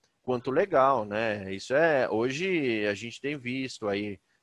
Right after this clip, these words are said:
na imprensa, crime de epidemia e tal. Então, isso, inclusive, é, é passível de cadeia, né? De uma pena maior, você expor população a, ao risco de contaminação, de contágio, né? Então,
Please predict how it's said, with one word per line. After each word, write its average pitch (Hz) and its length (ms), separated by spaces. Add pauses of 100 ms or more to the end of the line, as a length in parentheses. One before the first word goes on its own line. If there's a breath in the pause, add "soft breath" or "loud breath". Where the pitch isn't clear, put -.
na 107 80
imprensa, 110 640
crime 117 260
de 107 100
epidemia 104 1000
e 101 80
tal. 113 420 (100)
Então, 127 200 (480 soft breath)
isso, 120 180
inclusive, 208 840
é, 170 600 (300)
é 110 180 (400)
passível 139 400
de 170 120
cadeia, 117 640
né? 117 240
De 104 200 (120)
uma 101 340 (140)
pena 123 260
maior, 131 500
você 101 240
expor 123 540 (500)
população 113 720
a, 139 320
ao 127 160
risco 120 360
de 113 100
contaminação, 131 720
de 101 100
contágio, 104 680
né? 104 180
Então, 120 840